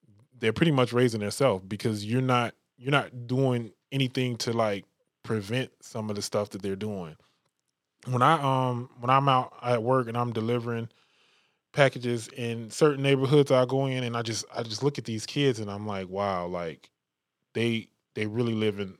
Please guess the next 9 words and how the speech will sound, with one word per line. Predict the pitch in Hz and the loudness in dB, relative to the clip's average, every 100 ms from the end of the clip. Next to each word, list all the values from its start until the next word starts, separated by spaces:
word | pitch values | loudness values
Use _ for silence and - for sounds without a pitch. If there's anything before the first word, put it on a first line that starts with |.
| - | -4
hard | - 107 90 | 0 2 2
lives | 98 98 78 - - | 0 0 -2 -10 -8
out | 85 87 | -6 -6
here | 85 80 67 - | -8 -10 -12 -10
and | 107 98 92 82 76 _ _ _ - | -6 -4 -6 -10 -16 _ _ _ -8
it's | 113 | 0
not | 139 117 - | 4 4 2
their | 98 | -2
fault." | - 117 71 | 0 -2 -2